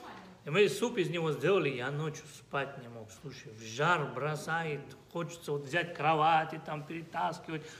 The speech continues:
строить, там что-то там, вагоны, вагоны угля разгружать. Я говорю: «Так, так, так, так, это мясо щас не пойдёт летом кушать, потому что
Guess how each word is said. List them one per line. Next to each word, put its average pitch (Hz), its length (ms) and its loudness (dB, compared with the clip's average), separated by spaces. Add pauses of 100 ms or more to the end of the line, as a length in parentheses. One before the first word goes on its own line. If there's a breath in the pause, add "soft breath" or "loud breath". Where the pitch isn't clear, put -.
строить, 190 800 10
там 175 180 -2
что-то 165 260 -4
там, 147 460 -4 (400 loud breath)
вагоны, 196 640 12
вагоны 208 540 10
угля 214 460 6
разгружать. 175 520 4
Я 170 60 2
говорю: 170 180 0
«Так, 165 240 0
так, 147 160 -2
так, 151 180 -2
так, 151 180 0
это 156 200 4
мясо 151 320 0
щас 143 240 -6
не 135 100 -8
пойдёт 160 420 0
летом 185 340 0
кушать, 165 300 -10
потому - 320 -10
что - 320 -6